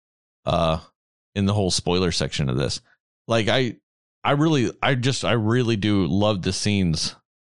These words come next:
of, like, Dan Aykroyd's descent into madness from being poor, and, like, how it just slowly we-, like, wears away at him. Like, when he's at that pawn shop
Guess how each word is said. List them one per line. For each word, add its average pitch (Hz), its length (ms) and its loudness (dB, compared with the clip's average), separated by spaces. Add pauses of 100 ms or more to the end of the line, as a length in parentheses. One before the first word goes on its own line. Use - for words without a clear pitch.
(140)
of, 113 460 2 (440)
like, 101 300 -2
Dan 120 280 2
Aykroyd's 101 640 0
descent 104 760 0
into 101 200 2
madness 90 840 0 (400)
from 107 280 0
being 95 280 0
poor, 101 580 0 (440)
and, 127 140 0
like, 107 280 0 (400)
how 123 260 2
it 113 60 2
just 110 240 0
slowly 117 760 2
we-, 95 240 2
like, 101 320 -2 (380)
wears 113 460 2
away 85 360 2
at 95 120 0
him. 120 280 0 (520)
Like, 113 260 -2 (300)
when 131 120 0
he's 131 160 2
at 127 100 0
that 107 180 0
pawn 110 280 0
shop 92 360 -2